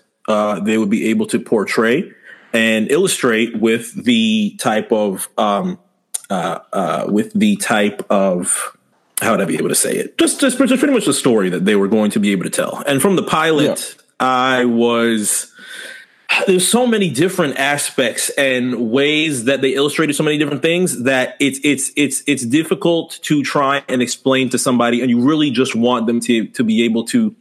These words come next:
Speaker 1: experience it themselves as opposed to you just telling them what the episode is about.
Speaker 2: Right. Uh, and, and the show follows a number of characters from, and, and I, I have to say, like, the cast on this show, uh, whether you love it or hate it, they're, they're very, very, uh, you know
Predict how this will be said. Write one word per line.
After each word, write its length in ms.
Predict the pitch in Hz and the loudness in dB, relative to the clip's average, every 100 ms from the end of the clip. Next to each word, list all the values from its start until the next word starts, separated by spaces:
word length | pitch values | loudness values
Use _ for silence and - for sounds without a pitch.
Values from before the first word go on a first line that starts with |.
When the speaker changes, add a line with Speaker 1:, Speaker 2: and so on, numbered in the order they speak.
| _ _ _ _ _ - | _ _ _ _ _ -6
Speaker 1:
experience 600 | - - 139 135 117 110 | -4 2 4 4 2 0
it 120 | 104 | -2
themselves 600 | 107 101 - 107 98 98 101 | 0 -2 0 0 0 -2 -4
as 60 | |
opposed 380 | 98 - 107 - | -2 -2 -2 -2
to 60 | 101 | 0
you 340 | 104 104 98 - - | 2 0 -2 -8 -2
just 260 | 151 - | -2 0
telling 300 | - 131 117 | 0 2 2
them 140 | 107 101 | 2 0
what 100 | 92 | 0
the 100 | 95 | -4
episode 320 | - 92 90 | -4 -4 -4
is 80 | - | -6
about. 340 | - 60 - _ _ - | -6 -6 -8 _ _ 0
Speaker 2:
Right. 280 | 156 113 - _ | 2 0 -4 _
Uh, 280 | 135 143 127 | 0 2 2
and, 120 | 143 | 2
and 160 | 151 170 | 2 0
the 40 | |
show 220 | 151 202 196 | 0 0 0
follows 560 | - 165 156 127 120 135 | 0 2 2 0 -2 -2
a 120 | 131 | 0
number 360 | 135 185 190 | 2 2 2
of 120 | 151 139 | 0 0
characters 480 | 135 123 110 113 | -2 0 -2 -2
from, 240 | - 123 117 | 0 0 0
and, 400 | - 113 - 123 | -2 -4 -2 -2
and 20 | |
I, 300 | 113 117 127 | 0 0 0
I 40 | |
have 140 | 147 170 | 0 0
to 80 | 123 | 0
say, 160 | 151 | 0
like, 160 | 127 110 | 0 0
the 80 | 104 | -2
cast 460 | - 139 123 - | 0 0 -2 -2
on 140 | 113 110 | -2 0
this 120 | 104 | 0
show, 400 | - 110 107 95 - - - _ - | 0 2 0 -4 -14 -20 -20 _ -2
uh, 280 | 117 117 | 0 0
whether 300 | 110 127 147 | 0 0 2
you 120 | 147 147 | 0 2
love 200 | 147 151 | 2 2
it 80 | |
or 80 | 139 | 0
hate 220 | 135 139 | 2 0
it, 120 | 165 165 | 2 0
they're, 180 | 131 | 0
they're 160 | 113 120 | 0 -2
very, 460 | 117 123 147 143 131 | 0 0 2 2 2
very, 420 | 131 127 120 101 _ | 2 2 0 -4 _
uh, 400 | - 117 107 101 - | -2 0 0 -4 -6
you 100 | 127 | -4
know 260 | 104 95 | -2 -4